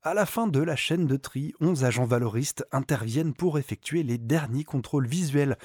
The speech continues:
pour enlever les emballages mal triés par les machines. Pour éviter de blesser ces personnes, il est important d'éviter les erreurs de tri telles les seringues, les déchets d'hygiène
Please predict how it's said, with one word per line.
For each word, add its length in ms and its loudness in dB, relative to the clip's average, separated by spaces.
pour 180 -6
enlever 180 0
les 180 0
emballages 460 -2
mal 240 -2
triés 320 -6
par 140 -8
les 80 -8
machines. 520 -8
Pour 160 0
éviter 420 0
de 140 2
blesser 300 0
ces 140 2
personnes, 460 -2
il 120 4
est 120 4
important 440 0
d'éviter 440 0
les 180 0
erreurs 220 2
de 120 2
tri 280 -2
telles 440 0
les 80 -6
seringues, 640 0
les 80 -4
déchets 420 0
d'hygiène 560 2